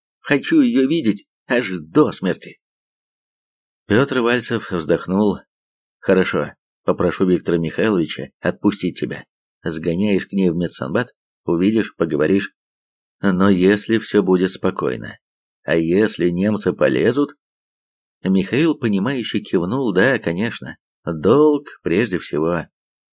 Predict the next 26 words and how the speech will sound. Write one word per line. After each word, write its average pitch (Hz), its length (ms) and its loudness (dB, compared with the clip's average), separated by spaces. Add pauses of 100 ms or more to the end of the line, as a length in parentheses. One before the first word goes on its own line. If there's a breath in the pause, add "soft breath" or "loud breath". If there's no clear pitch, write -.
Он 131 260 2
выше 127 500 2
всяких - 460 -4
личных 95 480 0
чувств". - 500 -2 (880)
"И 95 160 4
вот 107 180 6
что", — - 400 -4 (240)
твердо 98 380 4
произнес 92 520 2
Вальцев, 90 460 0 (380)
"Астанин 104 800 0
не 95 160 0
должен 101 500 2
знать 95 340 -2
о 92 60 0
твоих 92 300 0
чувствах, - 500 -6 (340)
чтобы 90 400 0
личные 92 400 0
отношения 101 600 0
не 95 160 0
мешали 92 640 -2
нашему 92 520 -4
общему 95 340 -2
делу. 90 440 2